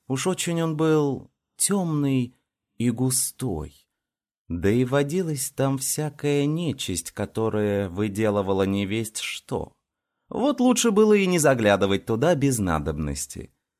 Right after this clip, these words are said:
Но старый богобоязненный рыбак спокойно ходил через лес, когда ему случалось носить в город, что за лесом, вкусную рыбу, которую он ловил у себя на косе.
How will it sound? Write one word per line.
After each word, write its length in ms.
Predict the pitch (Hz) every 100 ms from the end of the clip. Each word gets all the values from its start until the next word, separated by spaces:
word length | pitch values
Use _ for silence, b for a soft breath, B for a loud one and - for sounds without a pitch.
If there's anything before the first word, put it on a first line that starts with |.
| _
Но 380 | - 95 127 147
старый 600 | 143 - 151 185 175 165
богобоязненный 1120 | 147 131 127 117 113 117 117 107 101 98 92 87
рыбак 540 | 87 85 156 - _ _ _
спокойно 800 | - - 285 277 165 180 214 226
ходил 420 | - 131 120 175
через 340 | - 151 127
лес, 480 | 98 92 117 127 - _
когда 300 | - 107 107
ему 200 | 101 107
случалось 760 | 107 117 98 127 120 107 98 -
носить 440 | 107 95 107 95
в 100 | 95
город, 420 | 107 143 120 92
что 380 | - - 92 85
за 140 | 90
лесом, 540 | 98 151 151 127 110 101 b b
вкусную 640 | _ - 202 - 185 175
рыбу, 400 | 175 208 165 107
которую 520 | 107 113 135 123 120 113
он 220 | 127 123
ловил 380 | 120 117 190 165
у 60 |
себя 340 | 156 135 127 135
на 120 | 131
косе. 560 | 131 131 - 76 71